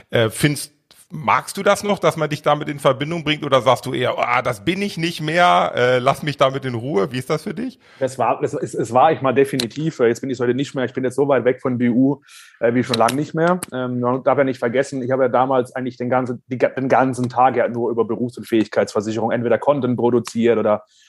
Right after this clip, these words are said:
Speaker 2: hab Blogartikel gelesen oder mich weitergebildet et cetera. Das war schon damals, äh, mein Branding. Ich wollte auch wirklich nur B U machen. Ich war auch wirklich so,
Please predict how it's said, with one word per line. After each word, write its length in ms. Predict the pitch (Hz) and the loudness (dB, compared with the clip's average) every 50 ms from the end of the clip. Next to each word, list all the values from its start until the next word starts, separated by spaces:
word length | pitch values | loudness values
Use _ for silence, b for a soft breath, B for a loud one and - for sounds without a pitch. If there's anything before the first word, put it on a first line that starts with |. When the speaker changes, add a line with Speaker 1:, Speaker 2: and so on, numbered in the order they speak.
| b b | b b
Speaker 2:
hab 120 | - 117 | -6 -2
Blogartikel 560 | - 135 143 139 139 120 123 127 123 131 127 120 | 0 0 2 2 2 0 -2 -4 -4 -4 -4 -2
gelesen 440 | 123 120 120 123 123 117 101 120 | -2 0 2 2 2 2 0 0
oder 120 | 113 110 110 | -2 -2 -2
mich 180 | 113 104 107 | -4 -4 0
weitergebildet 600 | 117 123 131 135 135 123 123 104 127 123 120 110 113 | 2 2 4 4 2 2 0 -2 -2 -2 -2 -2 -2
et 100 | 110 - | -4 -4
cetera. 320 | 135 120 135 123 117 117 | -4 -4 -2 -2 0 0
Das 160 | 110 104 104 | -2 -2 -2
war 140 | 113 113 123 | 0 -2 -2
schon 160 | - 131 123 | -2 -4 -2
damals, 480 | 117 113 123 127 123 117 117 - - - | 0 0 0 2 0 0 -2 -4 -6 -10
äh, 120 | - 110 | -10 -8
mein 260 | 113 117 117 113 117 104 | -4 -4 -4 -4 -2 0
Branding. 380 | 113 107 117 131 139 139 135 | 2 2 2 2 2 -2 -4
Ich 120 | 120 123 - | -4 -4 -4
wollte 180 | 123 123 110 | -4 -2 0
auch 200 | 78 113 - - | 0 0 -2 -2
wirklich 260 | 120 107 147 139 123 | -4 -6 -6 -6 -6
nur 180 | 123 131 135 123 | -4 -4 -2 -2
B 80 | 120 123 | -2 -2
U 180 | 120 139 131 | -2 -2 0
machen. 280 | 123 127 135 - 156 143 | 2 2 0 0 -2 -6
Ich 100 | 120 - | -2 0
war 120 | 139 139 | 2 2
auch 120 | - 117 - | 2 2 -2
wirklich 260 | 135 135 147 131 123 | -2 -4 -4 -4 -2
so, 300 | 135 139 143 147 143 | 2 4 4 4 2